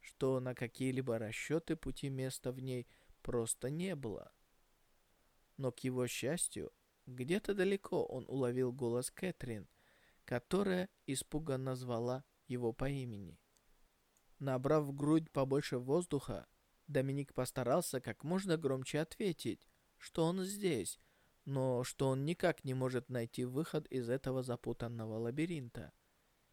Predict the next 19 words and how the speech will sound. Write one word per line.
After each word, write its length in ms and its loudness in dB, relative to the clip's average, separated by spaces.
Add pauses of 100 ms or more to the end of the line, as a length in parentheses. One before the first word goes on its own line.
(260)
И, 160 0
стараясь 560 2
идти 320 -4
на 140 0
её 260 2
голос, 480 -2 (380)
он 180 0
всё 220 -2
же 160 4
вышел 360 4
к 60 -2
главному 560 2
балкону 500 -2
яруса 640 -2 (440)
и 140 2
вскоре 380 4
нашёл 360 0
своих 380 -2
спутников. 720 -8